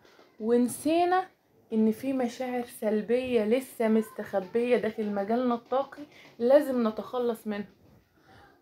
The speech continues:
نتخلص منها إزاي؟ بإيدك إن أنت بقى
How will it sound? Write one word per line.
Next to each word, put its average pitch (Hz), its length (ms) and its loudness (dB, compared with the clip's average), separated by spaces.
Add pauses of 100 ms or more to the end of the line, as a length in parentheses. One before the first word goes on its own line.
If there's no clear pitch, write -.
(100)
نتخلص 285 560 2
منها 277 260 2
إزاي؟ 208 360 -2 (1200)
بإيدك 277 540 2 (140)
إن 214 180 0
أنت 269 240 -2
بقى 311 300 -4